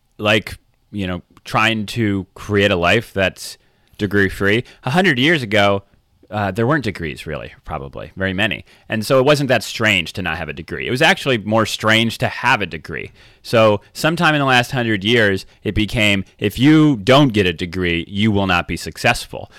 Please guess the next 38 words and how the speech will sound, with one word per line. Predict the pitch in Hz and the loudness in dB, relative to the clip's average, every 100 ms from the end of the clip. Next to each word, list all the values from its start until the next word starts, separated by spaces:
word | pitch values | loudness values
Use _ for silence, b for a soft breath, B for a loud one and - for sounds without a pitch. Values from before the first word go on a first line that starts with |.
| B | B
So | - 135 | 0 2
if | 110 | 2
you | 147 202 | 2 4
are | 160 135 | 4 4
a | |
person | 110 135 127 123 117 104 - b | 4 4 4 2 -4 -4 -8 b
listening | 135 143 117 | 2 2 0
to | 101 | 2
this | 101 98 | 2 0
and | 87 101 | -4 -2
you're | 120 139 | 2 2
on | 131 | 2
the | 117 | 0
fence | - 123 123 117 | -2 0 0 -2
and | |
you're | 104 | -6
choosing | - 127 120 113 | -2 -4 -2 -4
if | 101 | -4
you're | 113 110 | -4 -2
gonna, | 113 98 - b b | -2 -2 -4 b b
you | 101 98 | -6 -4
know, | 90 - | -4 -12
follow | - 120 123 127 123 | -2 2 4 4 4
in | 113 107 | 0 -2
the | 98 | -6
footsteps | - 139 - 120 104 - | -4 -4 -2 -2 -2 -4
of | 98 | -2
what | 104 - _ _ | -2 -2 _ _
everyone's | 110 117 113 107 95 | -2 0 2 0 2
doing | 117 135 101 101 | 2 4 2 0
or | 107 107 | 0 0
you're | 101 | 0
gonna | 104 | 0
go | 104 | 0
on | 107 | 2
your | 101 98 | 2 0
own | 95 | -2
path, | - 147 104 | -2 0 0